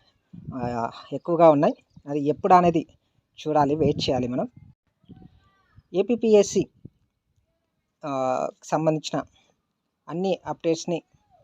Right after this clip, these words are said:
నేను మీకు వెంట వెంటనే తెలియజేస్తూ ఉంటాను. అలాగే ఏపీపీఎస్సీ ఈ రోస్టర్ కేసుకు సంబంధించిన అప్‌డేట్‌ని కూడా వెంట వెంటనే తెలియజేస్తూ ఉంటాను. So కాబట్టి ఛానల్ అయితే తప్పకుండా మీరు సబ్స్క్రైబ్ చేసుకొని పక్కన బెల్ సింబల్ ఉంటుంది, దాన్ని తప్పకుండా యాక్టివేట్ చేసుకోండి.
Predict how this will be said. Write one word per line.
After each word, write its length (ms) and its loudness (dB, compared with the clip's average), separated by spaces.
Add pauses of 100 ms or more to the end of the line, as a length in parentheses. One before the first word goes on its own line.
(420)
నేను 180 -8
మీకు 220 -8
వెంట 220 -4
వెంటనే 360 -2
తెలియజేస్తూ 540 0
ఉంటాను. 280 2
అలాగే 300 6
ఏపీపీఎస్సీ 640 0 (220)
ఈ 100 -10
రోస్టర్ 360 -2
కేసుకు 320 -6
సంబంధించిన 420 -2
అప్‌డేట్‌ని 400 -4
కూడా 140 2 (460)
వెంట 200 -6
వెంటనే 340 0 (260)
తెలియజేస్తూ 520 -2
ఉంటాను. 280 -6 (520)
So 140 -6
కాబట్టి 300 -2
ఛానల్ 340 -2
అయితే 180 0
తప్పకుండా 400 -6 (240)
మీరు 200 -12 (280)
సబ్స్క్రైబ్ 500 -8
చేసుకొని 400 -6
పక్కన 280 -8
బెల్ 240 -4
సింబల్ 220 -2
ఉంటుంది, 200 -4
దాన్ని 140 -10
తప్పకుండా 340 -6
యాక్టివేట్ 300 -10
చేసుకోండి. 360 -8